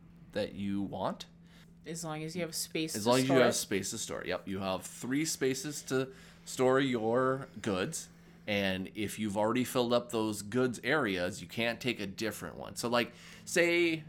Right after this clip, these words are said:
Speaker 1: you had, like, a, just
Speaker 2: Red.
Speaker 1: because I can't remember the colors, like, green, red, and
Speaker 2: Brown.
Speaker 1: brown. And let's say an orange comes up. You can't fill in an,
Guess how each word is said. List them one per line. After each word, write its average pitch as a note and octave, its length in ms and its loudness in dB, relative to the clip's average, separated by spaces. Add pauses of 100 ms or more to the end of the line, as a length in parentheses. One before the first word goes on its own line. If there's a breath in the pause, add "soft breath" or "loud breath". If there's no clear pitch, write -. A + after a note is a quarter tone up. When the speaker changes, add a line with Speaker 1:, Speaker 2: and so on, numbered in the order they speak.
(120)
Speaker 1:
you B2 180 2
had, A2+ 280 4
like, G2+ 460 2
a, E2+ 640 -2 (800)
just - 180 -4
Speaker 2:
Red. - 60 -14
Speaker 1:
because G2+ 240 -6
I F#2+ 40 -8
can't F#2 220 -6
remember E2+ 320 -8
the D#2+ 80 -6
colors, F2+ 320 -8
like, G2 180 -4
green, C3+ 460 2
red, G2+ 420 2
and F2 640 -4 (240)
Speaker 2:
Brown. C#3 280 -4 (280)
Speaker 1:
brown. C#2+ 360 -4 (840 soft breath)
And G2 580 2 (240)
let's A2 180 -2
say A2+ 120 2
an G#2+ 80 -2
orange C#3+ 340 4
comes E2+ 240 -6
up. A1+ 180 -8 (120)
You G2+ 80 -6
can't B2 420 0
fill G#2+ 380 -2
in G2+ 400 -2
an, F#2+ 260 -6